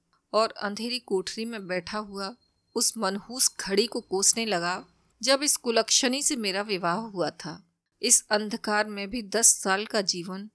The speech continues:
सिनेमा चित्रों की भांति मेरे स्मृति नेत्रों के सामने दौड़ गया। उसमें कहीं प्रकाश की झलक ना थी, कहीं भी स्नेह की मृदुता ना थी। सहसा मेरे मित्र पंडित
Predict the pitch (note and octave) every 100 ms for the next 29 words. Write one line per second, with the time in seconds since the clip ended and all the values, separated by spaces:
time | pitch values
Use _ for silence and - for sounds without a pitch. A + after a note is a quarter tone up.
0 | - - A3+ A3 A#3 A#3+ - - - G#3+
1 | - A3 F#3+ F3 E3+ G#3 G3+ G3+ G3+ -
2 | - F#3 F3+ A#3 A#3 - - F#3 F3 -
3 | G#3 G#3 G3+ F3 G3 F#3 A3 F#3+ E3 E3
4 | G3+ - - _ _ _ _ C4 - D4
5 | C#4 C#4 C#4+ - A3 A3+ G#3 - - C4
6 | - G3 G#3 A#3 G#3+ E3 - E3+ - -
7 | _ _ _ - A3+ A#3+ C#4+ G#3+ B3 C4
8 | A#3 - G3+ G#3 - A#3+ G3 D#3 F3+ -
9 | A#3 G#3+ F3 - - - _ _ _ _
10 | _ _ _ _ - - B3 B3 D4 C#4+
11 | C#4 C4 A#3 A3 - A3+ G#3+ G3+ G#3